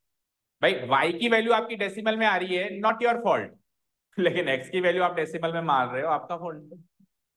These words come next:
x तो perfect मानो, फिर y डेसिमल में आए या ना आए, वो आपकी किस्मत।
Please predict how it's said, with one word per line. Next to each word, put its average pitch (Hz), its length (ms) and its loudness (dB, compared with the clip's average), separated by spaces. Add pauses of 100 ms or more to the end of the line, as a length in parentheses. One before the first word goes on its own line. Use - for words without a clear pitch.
(120)
x 147 240 -6
तो 214 80 2
perfect 208 340 4
मानो, 214 340 4
फिर 202 160 -2
y 180 340 2 (240)
डेसिमल 196 360 -2
में 214 100 2
आए 147 320 2
या 196 80 0
ना 202 100 -2
आए, 226 100 0
वो 254 100 2
आपकी 247 180 -2
किस्मत। 214 440 -4